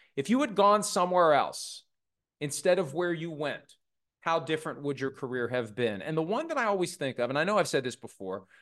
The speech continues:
I apologize for being repetitive, but if Donovan McNabb had gone to the Bengals and Akili Smith had gone to the Eagles in nineteen ninety-nine,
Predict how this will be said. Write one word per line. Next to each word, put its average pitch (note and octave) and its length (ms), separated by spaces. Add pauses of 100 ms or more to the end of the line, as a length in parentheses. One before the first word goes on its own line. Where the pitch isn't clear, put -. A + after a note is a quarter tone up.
(340)
I D#3 80
apologize C3+ 640
for A#2+ 100
being G#2+ 220
repetitive, D3 540 (500)
but E3 100
if D#3+ 200 (180)
Donovan A3+ 380
McNabb F#3+ 300
had E3 100
gone D3 160
to C#3+ 60
the C#3+ 60
Bengals A#2+ 460
and A#2 80
Akili F3+ 300
Smith E3+ 240
had C3+ 120
gone C3 320
to - 100
the C3 160
Eagles B2+ 400
in A2+ 100
nineteen C#3 360
ninety-nine, B2 580